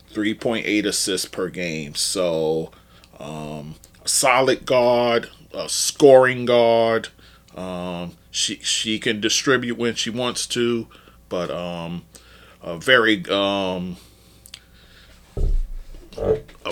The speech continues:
player with no fear going in, in amongst the big trees. Um, Cappie Pondexter in at number eighteen. Seventeen, Lindsay Whalen.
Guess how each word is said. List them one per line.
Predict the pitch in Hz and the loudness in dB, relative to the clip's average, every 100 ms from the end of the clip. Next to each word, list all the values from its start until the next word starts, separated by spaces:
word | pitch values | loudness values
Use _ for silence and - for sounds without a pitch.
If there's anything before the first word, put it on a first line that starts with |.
| - | -6
player | - 127 117 113 | 4 8 8 8
with | 101 95 - | 6 2 2
no | 95 117 120 117 | -4 4 6 6
fear | - 139 117 110 | 4 6 8 8
going | 92 113 113 113 113 | 6 0 2 2 2
in, | 110 - - - _ _ - - | 0 -2 -20 -20 _ _ -20 0
in | 117 117 110 | 4 4 2
amongst | 104 110 - - | -4 -6 -6 -8
the | |
big | 92 123 95 | 4 4 4
trees. | - - 120 113 110 107 110 - - - - - | -2 -2 0 0 -2 -4 -4 -4 -4 -10 -20 -20
Um, | 80 85 82 82 82 82 85 - _ - | -10 -6 -6 -6 -6 -8 -10 -16 _ -12
Cappie | - 113 113 107 | 0 0 0 -6
Pondexter | - 120 107 92 92 - - 87 - | 0 0 0 0 -2 -4 -6 -8 -2
in | 101 95 87 - | -2 0 -4 -8
at | 71 78 65 - _ - - - - | -8 -8 -8 -12 _ -20 -20 -20 -10
number | 95 92 82 - | -8 -6 -8 -4
eighteen. | 98 85 - 101 85 67 - - _ _ _ - - _ _ _ - _ _ _ _ _ _ - | -4 -4 -6 -6 -6 -8 -12 -18 _ _ _ -20 -20 _ _ _ -20 _ _ _ _ _ _ -6
Seventeen, | - 160 175 170 - 175 170 165 170 - - _ _ _ - - _ _ _ - | 8 10 10 6 6 6 8 6 4 -2 -20 _ _ _ -20 -20 _ _ _ -12
Lindsay | 101 135 143 131 120 135 135 131 | 2 4 4 2 4 6 8 6
Whalen. | 127 113 123 110 92 80 - | 2 4 6 6 4 -2 -8